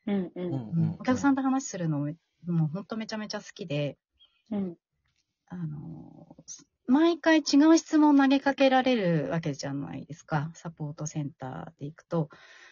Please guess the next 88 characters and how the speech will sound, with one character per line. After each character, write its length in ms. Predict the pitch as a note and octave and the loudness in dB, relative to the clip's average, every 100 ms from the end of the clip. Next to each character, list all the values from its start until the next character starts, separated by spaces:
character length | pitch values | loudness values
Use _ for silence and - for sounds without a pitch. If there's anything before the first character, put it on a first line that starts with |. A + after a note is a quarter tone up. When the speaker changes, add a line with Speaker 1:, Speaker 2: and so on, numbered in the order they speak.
| _ | _
Speaker 3:
で、 100 | G3+ | -4
Speaker 1:
う 20 | |
ん。 20 | F3+ | -4
Speaker 3:
そ 80 | |
れ 120 | B3 C#4+ | -2 -2
が 120 | D4+ | -2
ク 160 | - | 0
イ 60 | F#4+ | 0
ズ 100 | G4 | 2
番 180 | G4 F#4+ | 2 4
組 140 | C4 | 4
み 140 | F3+ E3+ | 2 0
た 100 | E3 | 0
い 60 | |
な 80 | D3+ | 0
感 220 | - D3+ | -2 -4
覚 240 | D3 C#3+ D3+ | -4 -8 -2
で、 360 | D#3 D#3 D#3 _ _ _ _ _ | 2 2 0 _ _ _ _ _
Speaker 1:
う 60 | G#3 | -6
ん。 220 | F#3+ E3 - _ - | -6 -8 -14 _ 2
Speaker 3:
次 220 | D4 F#4+ | 6 6
は 100 | C#4+ | 6
こ 100 | A#3 | 2
れ 80 | B3+ | 4
か、 240 | C4+ - | 4 2
あ、 140 | - - - | -4 -18 -10
オ 80 | A3+ | -8
ッ 40 | |
ケ 100 | - | -4
ー 160 | A#3 F3+ | -4 -4
み 100 | E3+ | -4
た 100 | D#3+ | -2
い 100 | D3+ | 0
な 280 | D#3 E3+ F3 - - - G3 - | 2 2 0 -4 -18 -14 -12 -8
Speaker 1:
う 80 | G#3 | -2
ん。 80 | G3+ | 0
Speaker 3:
こ 40 | E3 | -2
と 120 | F3 | -6
毎 220 | A3 A#3+ | -8 -8
日 260 | G3+ - E3+ | -8 -8 -8
や 80 | |
っ 40 | E3 | -8
て 120 | - | -10
い 80 | G#3 | -14
た 140 | G#3+ | -12
の 140 | G3 E3 | -10 -8
で、 480 | E3+ E3+ E3 D#3+ G#3 | -6 -4 -2 -4 -8
す 140 | - | -12
ご 140 | D4 E4+ | -10 -10
く 80 | - | -8
楽 200 | A#3+ A#3+ | -6 -4
し 60 | - | -6
か 100 | G3+ | -8
っ 60 | |
た 100 | F3+ | -10
ん 40 | F3 | -12
で 80 | |
す 60 | E3 | -10
け 100 | E4+ | -6
ど、 100 | D4 | -6
体 320 | - A3 A3 | -4 -8 -8
が 100 | G#3+ | -8
も 200 | G3+ G3 | -6 -4
う 40 | D#3+ | -4
ど 120 | F#3 | -2
う 40 | |
に 100 | F3 | -2
も 100 | E3+ | -4
つ 120 | E3 | -6
い 60 | E3+ | -8
て 100 | E3+ | -10
こ 120 | - | -10
な 100 | D3 | -10
か 100 | D3+ | -10
っ 40 | E3 | -18
た 80 | - | -18
っ 20 | E3 _ | -20 _
て 80 | D3 | -14
い 180 | D3 | -14
う 140 | D#3 E3+ _ _ | -14 -18 _ _
Speaker 1:
う 60 | F#3+ | -6
ん。 680 | F#3+ F#3 F3+ F3 E3+ E3 E3 _ - | -4 -4 -6 -8 -10 -14 -18 _ -10
Speaker 3:
の 80 | C4+ | -6
が 280 | C#4+ A#3+ - | -4 -4 -6
あ 100 | F3 | -6
り 140 | E3 | -6
ま 160 | C#3+ C#3+ | -6 -10
す。 200 | - | -18